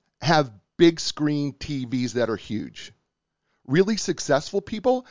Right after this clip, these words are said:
have really big shelves of books. Like, like lots of big shelves of books. And you know what?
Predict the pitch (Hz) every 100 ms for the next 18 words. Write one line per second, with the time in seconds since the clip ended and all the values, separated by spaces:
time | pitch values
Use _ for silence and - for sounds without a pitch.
0 | - - 143 127 113 123 160 202 214 214
1 | 220 202 143 _ - 170 160 147 - -
2 | 139 135 131 107 107 87 98 - - -
3 | - _ _ _ _ _ _ _ _ _
4 | _ _ _ _ _ _ _ _ _ _
5 | _ _ _ - 151 139 - 131 135 123
6 | 143 127 113 - - - 101 90 95 -
7 | - 95 90 85 95 - - 139 190 208
8 | 208